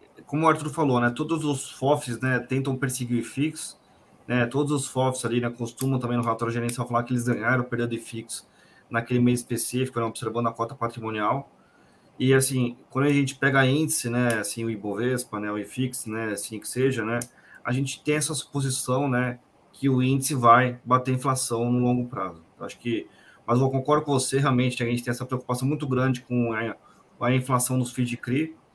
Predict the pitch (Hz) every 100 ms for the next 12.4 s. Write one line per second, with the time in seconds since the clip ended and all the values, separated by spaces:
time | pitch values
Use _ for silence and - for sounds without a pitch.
0 | _ _ _ - 123 127 123 123 127 -
1 | 131 143 139 127 131 131 127 - 127 123
2 | 123 - 120 123 135 135 131 - 117 117
3 | - - - _ 107 107 92 - _ _
4 | - - 113 135 131 - 143 139 131 123
5 | 123 120 - 127 120 - - _ _ _
6 | _ _ - 117 117 117 139 151 139 139
7 | 143 151 143 120 117 110 110 123 - 135
8 | 135 123 120 120 120 120 120 117 127 123
9 | - 120 123 123 123 143 160 160 135 120
10 | 123 - 127 127 - 123 123 120 113 117
11 | 120 - 117 - - - 120 123 123 120
12 | - 127 143 143